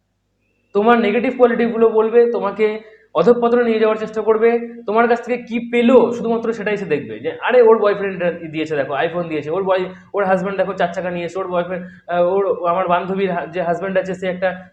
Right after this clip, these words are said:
বাইক কিনে দিয়েছে, দামি বাইক, তুমি কেন পারছো না, তুমি কেন পারবে না, তুমি একটা ফেলিওর, তুমি একটা লুজার, তোমাদের আর কিচ্ছু হবে না।" এরকম যারা বলছে তাদের থেকে দূরে থাকো, অনেক দূরে থাকো।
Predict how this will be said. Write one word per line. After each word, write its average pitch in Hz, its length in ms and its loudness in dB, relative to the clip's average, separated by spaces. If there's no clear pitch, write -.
বাইক 170 240 4
কিনে 185 140 -10
দিয়েছে, 165 240 -6
দামি 165 240 -2
বাইক, 147 260 0
তুমি 240 160 2
কেন 220 180 2
পারছো 170 220 0
না, 147 80 -6
তুমি 220 180 -2
কেন 214 180 -2
পারবে 175 200 0
না, 160 80 -4
তুমি 196 180 -6
একটা 202 140 -2
ফেলিওর, 190 360 -4
তুমি 190 160 -6
একটা 185 100 0
লুজার, 180 280 0
তোমাদের 180 280 0
আর 175 60 -2
কিচ্ছু 180 220 -10
হবে 165 160 -2
না।" 117 160 -10
এরকম 208 280 0
যারা 220 180 2
বলছে 208 260 -2
তাদের 180 240 -2
থেকে 208 180 -8
দূরে 165 280 -6
থাকো, 143 240 -8
অনেক 214 300 0
দূরে 175 160 2
থাকো। 131 240 -6